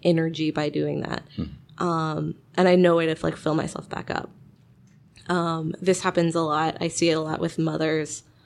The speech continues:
Speaker 1: um, who are really, really focused in on their kids, um, which is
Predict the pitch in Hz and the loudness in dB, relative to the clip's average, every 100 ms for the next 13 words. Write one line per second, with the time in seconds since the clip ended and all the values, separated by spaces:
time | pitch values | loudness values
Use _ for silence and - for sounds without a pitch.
0 | _ _ - 160 160 151 151 147 151 - | _ _ -2 0 0 -2 -4 -6 -8 -12
1 | - - - - 175 170 165 165 - - | -20 -20 -2 2 4 4 0 -2 -4 -2
2 | 170 165 170 175 165 160 160 156 160 - | -2 -4 -2 2 2 0 0 -2 -2 -4
3 | 160 - 156 - 165 165 170 - - 165 | -6 -6 -6 -4 -2 -2 -4 -6 -6 -6
4 | - - - _ 170 165 170 185 185 170 | -6 -16 -20 _ -8 -4 0 4 4 2
5 | - | -6